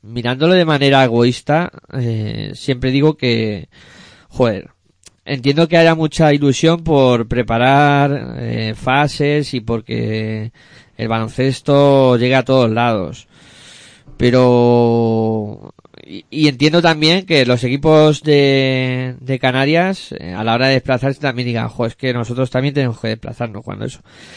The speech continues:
Pero ir a, a jugar la fase a las islas es, es complicadete, al final se dispara todo, eh,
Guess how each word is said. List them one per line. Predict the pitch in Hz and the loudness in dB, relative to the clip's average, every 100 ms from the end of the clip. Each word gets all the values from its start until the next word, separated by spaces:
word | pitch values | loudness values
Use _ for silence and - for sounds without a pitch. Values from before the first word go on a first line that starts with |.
| - - _ | -20 -20 _
Pero | - 123 | 0 4
ir | 127 160 | 6 6
a, | 165 160 143 135 131 123 120 95 | 6 6 4 4 2 2 0 -2
a | 127 | -2
jugar | 139 131 | 2 2
la | 123 | 2
fase | 135 120 | 0 0
a | 131 | 0
las | 113 - | 0 -2
islas | 123 147 143 - | 0 2 0 -2
es, | 117 107 - - - _ _ _ _ _ _ | -6 -6 -8 -16 -20 _ _ _ _ _ _
es | - 120 | -6 0
complicadete, | 160 147 147 123 127 135 156 180 190 | 2 4 2 4 4 4 2 2 2
al | 156 127 | 2 0
final | 120 120 135 143 143 135 131 127 123 120 117 110 110 104 - _ _ _ _ _ _ | -2 0 2 2 4 4 4 2 2 0 -2 -6 -8 -12 -18 _ _ _ _ _ _
se | - 135 | -2 2
dispara | 135 120 - 151 151 | 4 2 2 2 2
todo, | 123 139 160 190 247 _ - | 2 2 2 0 -6 _ -10
eh, | 117 117 117 | -8 -6 -6